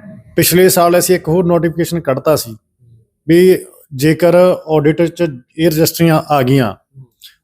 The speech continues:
ਉਦੋਂ ਇੱਕ ਇਹ ਸੀਗਾ ਵੀ ਤਹਿਸੀਲਦਾਰ ਨੇ ਜਾਣਾ ਸੀ। ਜੇ ਤਹਿਸੀਲਦਾਰ ਜਾ ਕੇ ਇਹ ਕਹਿੰਦਾ ਸੀ, "ਮੈਂ ਫਿਜ਼ੀਕਲੀ ਚੱਲ ਗਿਆ ਇੱਥੇ, ਵੀ ਜੀ ਮੈਨੂੰ ਠੀਕ ਲੱਗਿਆ," ਜੇ ਤਹਿਸੀਲਦਾਰ ਹੀ ਆਪਦੇ ਕੋਲ ਲਿਖ ਦਿੰਦਾ ਸੀ, "ਮੈਂ ਵੈਰੀਫਾਈ ਕਰਿਆ, ਚੈੱਕ ਕਰਿਆ,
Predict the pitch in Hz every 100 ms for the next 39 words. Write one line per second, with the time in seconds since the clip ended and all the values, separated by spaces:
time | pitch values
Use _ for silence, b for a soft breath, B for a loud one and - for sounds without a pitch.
0 | - 165 185 196 190 190 170 180 143 135
1 | 165 185 - B B B B 143 156 175
2 | 180 - - - _ - 156 165 165 165
3 | 165 160 170 156 127 120 113 175 - _
4 | _ 120 120 127 _ _ - 151 165 165
5 | 165 165 165 165 135 135 135 151 151 117
6 | - _ _ _ 120 _ 151 170 160 156
7 | 165 165 170 147 147 170 170 170 151 143
8 | 147 120 - 110 _ _ _ _ _ -
9 | 143 156 180 160 160 151 139 110 107 98
10 | _ b b b _ 127 160 175 170 -
11 | 160 165 165 175 180 165 160 170 147 135
12 | 143 147 196 175 151 147 139 151 135 135
13 | 160 147 143 127 139